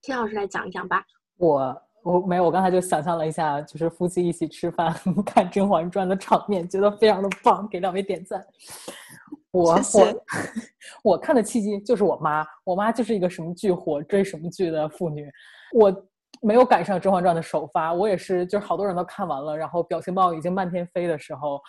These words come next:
Speaker 2: 我妈有一次突然吃饭的时候，好像看的那一集就是皇上皇后离宫，甄嬛在华妃的宫中跪，跪到流产那一集，然后我当时就真香了，<laughs> 我说，我就，我操，真好看，然后从头到尾自己看了一遍，我好像大概除了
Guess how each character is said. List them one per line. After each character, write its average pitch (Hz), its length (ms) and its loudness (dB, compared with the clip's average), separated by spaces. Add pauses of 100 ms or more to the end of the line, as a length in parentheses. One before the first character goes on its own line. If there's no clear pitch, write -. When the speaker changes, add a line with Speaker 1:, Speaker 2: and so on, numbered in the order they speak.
(120)
Speaker 2:
我 202 140 -2
妈 208 180 0
有 180 140 -2
一 - 20 -6
次 185 160 -6
突 - 140 -4
然 190 100 -2
吃 202 160 -8
饭 196 160 -4
的 160 80 -6
时 - 140 -16
候， 156 100 -6
好 160 140 -6
像 175 120 -8
看 214 220 -8
的 185 60 -6
那 190 120 -6
一 175 80 -4
集 156 300 -6
就 170 140 -4
是 165 340 -4 (160)
皇 160 180 -4
上 190 140 -4
皇 156 180 -4
后 180 140 -2
离 151 160 -8
宫， 165 260 -6
甄 190 160 -4
嬛 165 260 -6
在 156 440 -2
华 165 220 -2
妃 208 100 0
的 180 100 0
宫 180 220 -4
中 185 300 -4
跪， 208 320 0 (160)
跪 190 180 4
到 170 140 2
流 151 180 -2
产 170 260 -6
那 160 140 -4
一 151 60 -8
集， 147 200 -14 (300)
然 202 100 2
后 226 120 0
我 208 100 4
当 202 160 2
时 202 80 -4
就 196 120 0 (140)
真 214 140 0 (100)
香 165 320 -4
了， 160 120 -4
<laughs> 175 120 -6
我 190 120 -6
说， 190 320 0
我 180 80 -4
就， 175 160 -6
我 185 220 2
操， 185 180 -4
真 185 240 -2
好 156 260 -4
看， 156 140 -4
然 156 80 -4
后 170 60 -4
从 160 220 -8
头 156 140 -2
到 156 160 0
尾 139 200 -4
自 170 100 -4
己 143 160 -10
看 160 240 -6
了 135 80 -4
一 127 100 -10
遍， 120 240 -10
我 151 220 -6
好 156 180 -2
像 175 160 -6
大 185 160 -2
概 170 160 0
除 156 240 -8
了 160 180 0